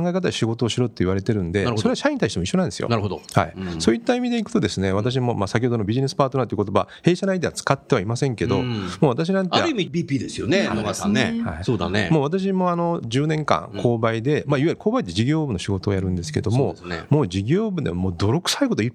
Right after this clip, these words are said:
Speaker 1: ぱいやってきたんですよ。
Speaker 2: なるほど。
Speaker 1: いわゆるだから顔が見えてるんですよ。
Speaker 2: うん。
Speaker 1: で、販売の課長、人事課長もですね、
Speaker 2: うん。
Speaker 1: まあ、三年間やりまして、
Speaker 2: うん。
Speaker 1: もうそこでもですね、社長とかですね、企画部長に怒られながら、
Speaker 2: うん。
Speaker 1: もういろいろ考えていって、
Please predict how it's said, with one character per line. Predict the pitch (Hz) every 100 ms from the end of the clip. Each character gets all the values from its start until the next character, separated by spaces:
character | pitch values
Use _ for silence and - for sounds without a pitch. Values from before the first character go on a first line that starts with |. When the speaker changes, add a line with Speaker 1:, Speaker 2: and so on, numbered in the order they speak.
| -
Speaker 1:
ぱ | 285
い |
や |
っ | 277
て |
き | 233
た | 226
ん |
で | 143
す | -
よ。 | - -
Speaker 2:
な |
る | 98
ほ | 92
ど。 | 69 -
Speaker 1:
い | 202
わ |
ゆ | 240
る |
だ | 131 165
か |
ら | 120
顔 | - 214 247
が | 240
見 | 220
え | 214
て | 113
る | 85
ん |
で |
す | 90 -
よ。 | -
Speaker 2:
う |
ん。 | 95 87 82 85 82
Speaker 1:
で、 | 208 247 190
販 | - 180
売 | 190 185
の |
課 | 180
長、 | 170 175 170 160 -
人 | 139
事 | 143
課 | 139
長 | 143
も | 107
で | 82
す | -
ね、 | 92 95
Speaker 2:
う |
ん。 | 95 98
Speaker 1:
ま | 104
あ、 | 87
三 | 110
年 | 107 98
間 | 82 87
や | 92
り | 92
ま | 90
し | 92
て、 | - 123 101
Speaker 2:
う | 87
ん。 | 107 92 - -
Speaker 1:
も | 170
う |
そ | - 175
こ | 165 233
で | 226
も | 220
で | 98
す | 87
ね、 | 90
社 | - 151
長 | 147 151 139
と | 127
か | -
で | -
す | 92
ね、 | 90
企 | - -
画 | 131 135
部 | 135
長 | 131 -
に | 120
怒 | 92 139
ら | 143
れ | 147
な | 139
が | 101
ら、 | - - 92 87 165 156
Speaker 2:
う |
ん。 | 117
Speaker 1:
も | 95
う | 95
い |
ろ | 139
い | 190
ろ |
考 | 185 143 139 131
え | 110
て | 95
い |
っ |
て、 | - - -